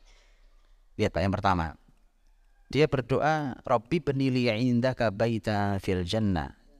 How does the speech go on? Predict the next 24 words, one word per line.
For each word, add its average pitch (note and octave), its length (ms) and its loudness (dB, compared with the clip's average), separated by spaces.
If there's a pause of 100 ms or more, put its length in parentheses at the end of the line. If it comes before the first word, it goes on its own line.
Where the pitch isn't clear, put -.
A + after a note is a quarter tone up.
(240)
Bangunkan G2+ 560 0
di F#2+ 80 -4
sisimu A2+ 400 0
rumah G#2+ 240 0
di F2 160 -6
surga. D#2+ 480 -4 (960)
Para C3 240 0
ahli C3+ 80 0
tafsir C#3 320 0
mengatakan C#3+ 640 0 (240)
doa A2+ 240 2
ini A#2+ 480 0 (800)
dibacakan, G2+ 1200 -2
dibaca F#2+ 640 -2
oleh G#2 480 0
istrinya F#2 480 -2
Fir'aun F#2 640 -2 (720)
saat - 640 -4
istrinya G#2+ 480 -2
Fir'aun A2 640 -2
disiksa D#3+ 720 -2
oleh E3+ 240 -2
Fir'aun C3+ 400 -2
sendiri. G2+ 400 -6